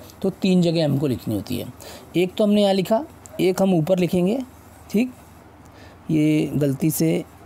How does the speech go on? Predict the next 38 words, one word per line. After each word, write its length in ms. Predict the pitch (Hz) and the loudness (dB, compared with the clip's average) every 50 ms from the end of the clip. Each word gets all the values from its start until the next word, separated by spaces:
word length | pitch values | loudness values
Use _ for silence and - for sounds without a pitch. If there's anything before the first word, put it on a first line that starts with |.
| - - - - | -20 -10 -6 -4
दशमलव 400 | 131 139 123 - 147 151 156 160 | -2 -2 -2 0 0 0 2 2
लग 160 | 160 151 139 | 2 0 0
गया 200 | 127 139 147 151 | 0 0 0 0
है, 100 | 165 208 | 0 0
इसको 240 | 214 - - - 160 | -2 -4 -2 -2 -2
हटाइए। 360 | 147 131 131 139 147 190 302 - - - - - - - - - | 0 0 0 0 0 0 -2 -4 -8 -16 -20 -20 -20 -20 -10 -6
हाँ, 240 | - 123 120 117 117 - - - - - - - - - 170 | -4 -4 -2 -4 -6 -10 -14 -20 -20 -20 -20 -20 -6 0 2
एक 220 | 180 202 196 - | 2 2 2 2
ऊपर 220 | 185 170 160 190 | 0 0 2 0
लिख 140 | 180 180 175 | 0 2 2
दिया 220 | 170 165 185 180 185 | 2 2 2 2 2
हमने, 300 | 175 175 185 208 262 294 - - - - - | 2 2 2 2 0 -2 -6 -12 -8 -2 0
एक 180 | 170 190 185 | 0 0 2
नीचे 280 | 180 170 160 147 - 175 | 2 0 2 2 0 0
लिख 120 | 165 160 156 | 0 0 2
दिया 320 | 156 160 170 - 226 269 - - - - - - - - - - - - - - | 2 2 2 2 0 -2 -4 -8 -16 -20 -20 -20 -20 -20 -20 -20 -20 -14 -6 0
और 220 | 170 185 208 214 - | 2 2 2 2 0
इसके 320 | - 262 - - - 240 226 | -2 -4 -2 0 0 0 2
बाद 380 | 196 165 131 120 120 143 214 240 - - - - - - - - - - - - - - - - - - - | 2 2 2 2 2 2 0 -4 -8 -16 -20 -20 -20 -20 -20 -20 -20 -20 -20 -20 -20 -20 -20 -20 -10 -4 -2
हम 200 | 160 196 220 233 - - | 0 0 0 -2 -4 -2
एक 260 | 180 196 220 220 - 175 | 0 0 0 0 0 0
यहाँ 220 | 170 151 160 185 | 0 2 2 2
नीचे 280 | 180 160 143 123 - 131 | 2 2 2 2 0 0
भी 80 | 120 | 2
लिखेंगे। 460 | 117 110 104 - - 107 101 - - - - - - - - | 0 0 -2 -4 -4 -6 -6 -6 -8 -12 -16 -20 -20 -8 -6
ठीक 140 | - 156 175 | -4 -2 -2
है, 80 | 220 | -4
और 200 | 220 - 175 170 | -2 -2 0 0
उसके 240 | 165 160 - - 202 | 0 0 -2 -2 0
बाद 180 | 185 185 180 170 | 2 2 2 2
लाइन 220 | 139 120 113 110 | 2 0 0 -2
डाल 160 | - - - | -2 -2 -4
देंगे। 360 | - - - - - - - - - - - - - - - - - - - | -4 -6 -8 -10 -10 -12 -12 -12 -12 -16 -20 -20 -20 -20 -20 -20 -12 -6 -4
इतना 280 | 160 165 - 180 196 196 | -2 -2 0 0 2 2
हमने 280 | 190 180 165 165 180 | 2 2 2 2 0
काम 240 | 180 175 156 160 160 | 0 0 0 0 0
कर 120 | 151 139 110 | 0 0 -2
लिया। 260 | 101 98 98 101 - | -4 -4 -6 -8 -8